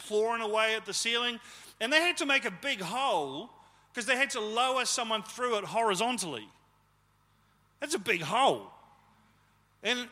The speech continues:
and you can't tell me that at no point in that process were people in the room not aware of it.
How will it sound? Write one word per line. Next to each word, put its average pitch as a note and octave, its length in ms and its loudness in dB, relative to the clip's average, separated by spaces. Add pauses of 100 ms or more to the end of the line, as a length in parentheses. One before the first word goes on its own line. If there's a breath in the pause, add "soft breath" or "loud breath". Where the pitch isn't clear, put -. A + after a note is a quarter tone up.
and A3+ 280 6 (140)
you A#3 140 2
can't B3 320 2
tell C4 220 2
me G#3+ 140 0
that F#3 160 4
at G3 200 -4
no A#3 240 2
point G#3 320 -4
in G3 80 -2
that G3+ 160 -2
process G#3+ 380 -2
were F3 100 -2
people G3+ 340 -6
in F3+ 60 -4
the E3+ 100 -2
room F3+ 420 0
not F3 260 0
aware E3+ 300 -2
of B2 100 -4
it. - 240 -16